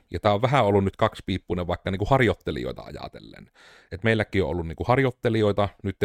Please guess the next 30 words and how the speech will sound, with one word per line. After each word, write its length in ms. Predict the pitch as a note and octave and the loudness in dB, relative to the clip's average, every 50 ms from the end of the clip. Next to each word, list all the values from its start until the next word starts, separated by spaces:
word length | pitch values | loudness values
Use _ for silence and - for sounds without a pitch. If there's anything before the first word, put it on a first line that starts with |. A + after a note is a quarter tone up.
| F#2 | 0
viime 260 | F#2 A#2+ A2+ G#2+ G2 F2+ | 2 0 2 2 0 0
aikoina 420 | E2 F2+ E2+ - - F2+ E2+ E2+ | -2 -4 -6 -4 -4 -4 -4 -4
niinku 220 | E2+ E2+ - F2+ | -6 -8 -8 -2
valtaosa 500 | D#2+ F#2+ F#2+ F2 - C#2+ C2+ F2 - F2 | 0 0 0 0 -2 -6 -8 -6 -6 -6
on 160 | D2+ D#2 D#2+ D#2 | -6 -6 -8 -8
nimenomaan 400 | D#2+ D#2+ D2+ D2 C2+ B1+ A1 G#1+ | -10 -10 -10 -10 -12 -12 -12 -14
ollut 160 | A#1+ - - | -14 -8 -8
etänä, 440 | C3+ - - A2+ F#2+ F#2 F#2 F2 - - | -8 -2 -2 -2 0 0 -2 -4 -4 -6
koska 260 | - - F2+ - F2+ | -10 -10 -6 -6 -6
meillä 140 | E2+ E2+ E2+ | -6 -6 -6
on 60 | F2 | -8
niinku 180 | F2 - F2 F#2 | -8 -8 -6 -6
lähinnä 240 | E2 F#2 F#2 F2 - | -4 -4 -4 -4 -4
etänä 360 | A2 A2 - G2 F2 F2 D#2 | -4 0 0 0 -2 -2 -6
on 140 | - F2 E2+ | -8 -8 -8
väki 400 | F2 E2+ - E2+ E2 D#2+ - - _ _ _ _ _ _ _ _ _ _ _ _ _ _ _ _ _ | -8 -8 -8 -10 -12 -14 -14 -18 _ _ _ _ _ _ _ _ _ _ _ _ _ _ _ _ _
hakenut 640 | - - G2+ - - E2+ F2 F#2+ B2 C#3 - - | -4 -4 -4 -2 -2 -4 -2 -2 -2 -2 -2 -2
harkkaan, 540 | - G2+ G2+ F#2+ F#2 - _ _ F#2 F2 F2 | 0 2 2 2 0 -2 _ _ 0 0 0
että 120 | F2 F2 F2 | 0 0 -2
ovat 180 | E2+ E2 D#2+ | -2 -2 -2
olleet 240 | D2+ E2+ F2 F2 - | -2 -4 -4 -6 -6
ihan 140 | - F2 - | -6 -8 -6
ympäri 320 | - F2+ F2 F#2+ F#2 F2+ D#2 | -4 -6 -4 -4 -4 -4 -4
niinku 200 | D#2+ E2 - - | -6 -10 -12 -14
Suomea 540 | - - - C3 A#2+ G2 F2+ E2 E2 E2+ | -8 -2 2 4 4 4 4 0 -4 -6
muuten, 540 | F#2 A#2+ C3+ C3+ A2 G2+ G2 G2 F#2 F2+ E2+ - _ - - - - _ _ _ _ - | -4 -2 -2 0 0 0 2 2 0 0 -2 -4 _ -20 -20 -20 -20 _ _ _ _ -4
mutta 480 | - - - _ _ A2+ G#2 - - - _ _ _ _ _ _ - - B1+ | -4 -4 -4 _ _ 2 2 2 0 -8 _ _ _ _ _ _ -18 -14 -8
niinku 320 | F#2+ G#2+ G#2 F#2 G#2+ G#2 G2+ | -6 -4 -2 -2 -2 -2 2
se, 200 | - A#2 G#2+ G2+ | 2 2 2 2
että 340 | G2 - _ - G2 F2+ | 0 -4 _ -4 -4 -4